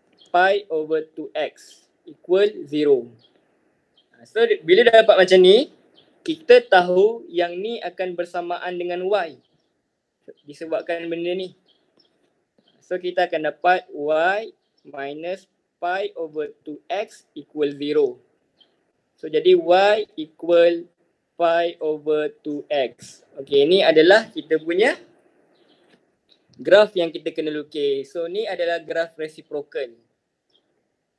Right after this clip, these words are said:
So, kita lu-, kita buat dia punya table. Ada X dengan Y.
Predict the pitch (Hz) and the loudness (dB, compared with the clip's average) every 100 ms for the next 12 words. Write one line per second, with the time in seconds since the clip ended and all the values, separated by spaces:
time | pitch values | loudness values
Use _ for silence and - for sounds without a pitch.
0 | _ _ _ 151 160 156 156 _ - 156 | _ _ _ -14 -8 -8 -10 _ -8 -2
1 | 175 - 143 147 139 131 135 143 151 175 | -2 0 -2 -4 -4 -4 -2 0 2 0
2 | 226 233 _ _ _ _ _ _ _ _ | -2 -10 _ _ _ _ _ _ _ _
3 | _ _ _ _ _ _ _ _ _ _ | _ _ _ _ _ _ _ _ _ _
4 | _ _ _ _ _ _ _ _ _ _ | _ _ _ _ _ _ _ _ _ _
5 | _ _ _ _ _ 139 127 - - 180 | _ _ _ _ _ -14 -12 -8 -6 -6
6 | 147 135 127 127 131 135 156 226 | -6 -6 -4 0 4 4 2 0